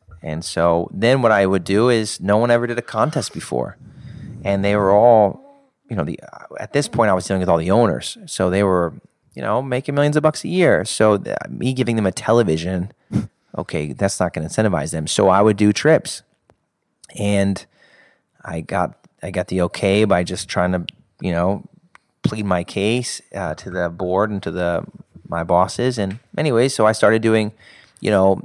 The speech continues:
highest percentage growth year over year. And then I'll take you to Aruba.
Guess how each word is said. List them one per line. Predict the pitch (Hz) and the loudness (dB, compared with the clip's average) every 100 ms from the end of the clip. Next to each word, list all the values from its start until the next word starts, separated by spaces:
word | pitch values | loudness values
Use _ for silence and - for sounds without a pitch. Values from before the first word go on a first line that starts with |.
| - | -10
highest | - 117 120 120 | -2 2 2 2
percentage | 120 - 110 107 107 | -4 -2 -2 -2 0
growth | 107 104 - | 2 2 0
year | 101 98 | -2 -2
over | 98 | -2
year. | 92 85 80 - _ _ _ _ _ _ - | -6 -6 -8 -10 _ _ _ _ _ _ -16
And | 65 | -8
then | 90 85 | -6 -2
I'll | 85 | -4
take | - 98 - | -4 -6 -4
you | 92 | -8
to | - 92 | -4 0
Aruba. | 90 90 90 80 - | 0 0 -4 -4 -8